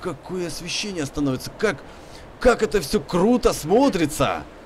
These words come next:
Особенно, особенно для режима выживания. Настоящая вьюга, настоящая зима. Вау! Вау, друзья!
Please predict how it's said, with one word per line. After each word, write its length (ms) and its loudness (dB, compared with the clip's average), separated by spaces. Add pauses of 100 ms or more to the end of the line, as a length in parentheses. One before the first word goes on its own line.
Особенно, 880 -2
особенно 600 -4
для 380 2
режима 760 0 (240)
выживания. 840 -4 (220)
Настоящая 960 0
вьюга, 340 -6
настоящая 960 2
зима. 540 0 (1160)
Вау! 400 4 (680)
Вау, 400 6
друзья! 580 0